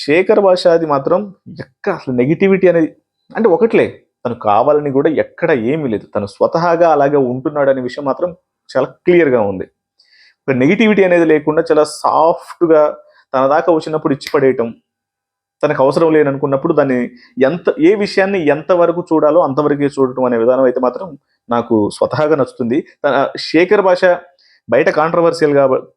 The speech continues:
కాబట్టి ఇప్పుడు హౌస్లో ఎలా ఉంటున్నాడో ఇప్పుడు నేను చెప్పడం గురించి అని కాదు,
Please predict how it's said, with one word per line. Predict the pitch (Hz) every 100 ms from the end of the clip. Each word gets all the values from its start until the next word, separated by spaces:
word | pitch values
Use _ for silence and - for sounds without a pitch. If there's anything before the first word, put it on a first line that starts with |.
| _
కాబట్టి | 131 120 117 113 113 _ _ _ _ -
ఇప్పుడు | 143
హౌస్లో | 131 156 185 180
ఎలా | 156 156
ఉంటున్నాడో | 151 147 139 139 139
ఇప్పుడు | - 127
నేను | 135 143
చెప్పడం | 135 156 151
గురించి | 147 143
అని | 127
కాదు, | 110 110